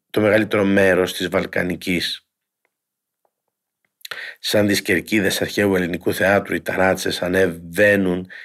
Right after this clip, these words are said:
σχηματίζοντας ημικύκλιο από τη θάλασσα προς τα πάνω, και αμέτρητοι δρόμοι και δρομάκια τις διακόπτουν με θαλερές, με θαλερούς κήπους που έχουν κάτι βαθυπράσινα κυπαρίσια στη μέση.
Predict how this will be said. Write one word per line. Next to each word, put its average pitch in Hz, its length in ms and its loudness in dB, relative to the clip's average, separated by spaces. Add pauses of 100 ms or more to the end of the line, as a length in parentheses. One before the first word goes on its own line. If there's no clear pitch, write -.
(160)
σχηματίζοντας 104 760 2
ημικύκλιο 92 640 -2
από - 80 -4
τη - 120 -10
θάλασσα 104 480 -2
προς 78 160 -6
τα 80 140 -4
πάνω, 123 460 2 (440)
και 101 140 0
αμέτρητοι 98 680 2
δρόμοι 101 380 4
και 95 120 0
δρομάκια 92 640 0
τις - 300 -6 (580)
διακόπτουν 98 1080 2
με 98 160 0
θαλερές, 95 600 0 (300)
με 98 140 -2
θαλερούς 92 420 2
κήπους 98 520 -4 (340)
που 113 100 -2
έχουν 113 260 2
κάτι 113 320 -2
βαθυπράσινα 98 720 0
κυπαρίσια 92 640 -2
στη - 140 -8
μέση. 87 440 -2